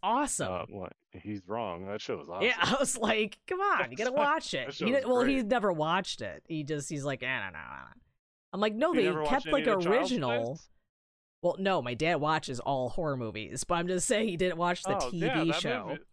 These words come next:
Speaker 1: 'Cause
Speaker 2: oh, that
Speaker 1: he's,
Speaker 2: movie was
Speaker 1: he's,
Speaker 2: perfect,
Speaker 1: like,
Speaker 2: man.
Speaker 1: thinking that they fucked it up or something in some way, and I was
Speaker 2: No,
Speaker 1: like,
Speaker 2: bro.
Speaker 1: "No, they pretty kept it original." Um,
Speaker 2: They brought,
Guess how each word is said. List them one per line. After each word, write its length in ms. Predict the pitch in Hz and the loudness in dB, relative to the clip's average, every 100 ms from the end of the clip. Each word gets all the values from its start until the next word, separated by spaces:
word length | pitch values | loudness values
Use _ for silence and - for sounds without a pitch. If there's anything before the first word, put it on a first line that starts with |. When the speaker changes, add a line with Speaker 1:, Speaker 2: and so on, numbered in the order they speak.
| - _ _ _ _ - | -20 _ _ _ _ -4
Speaker 1:
'Cause 80 | 214 | -2
Speaker 2:
oh, 40 | |
that 40 | 214 | 0
Speaker 1:
he's, 160 | 220 | 0
Speaker 2:
movie 180 | 226 196 | -2 -2
was 80 | 220 | -2
Speaker 1:
he's, 160 | 208 175 | -2 0
Speaker 2:
perfect, 120 | 196 | 2
Speaker 1:
like, 320 | 180 175 151 | 2 2 0
Speaker 2:
man. 100 | 131 | 0
Speaker 1:
thinking 360 | 196 - 190 180 | 0 0 0 0
that 160 | 170 | 0
they 640 | 170 165 165 160 147 139 - | 2 2 2 0 -2 -6 -12
fucked 380 | - 180 165 170 | -2 -2 0 -2
it 100 | 143 | 0
up 240 | 139 143 | 0 0
or 140 | 135 123 | -2 -4
something 400 | - 127 135 131 | -2 -4 -4 -6
in 140 | 131 | -4
some 320 | - 147 135 | -2 -2 -2
way, 360 | 135 127 127 123 | 0 0 0 -2
and 100 | 123 | 0
I 40 | |
was 100 | 127 117 | 0 0
Speaker 2:
No, 20 | |
Speaker 1:
like, 120 | 139 | 0
Speaker 2:
bro. 100 | - | 0
Speaker 1:
"No, 260 | 269 269 254 | 2 2 2
they 140 | 247 | 0
pretty 240 | 247 349 302 | 0 0 2
kept 280 | 330 262 277 | 0 0 0
it 300 | 214 190 - - - - | 2 2 -2 -20 -20 -8
original." 880 | 175 175 185 185 170 139 113 113 117 - _ _ - | -2 2 2 2 0 -2 -2 -2 -6 -12 _ _ -2
Um, 560 | 131 139 127 117 117 110 | 2 2 2 0 -4 -6
Speaker 2:
They 60 | |
brought, 320 | 123 147 113 | -6 -4 -4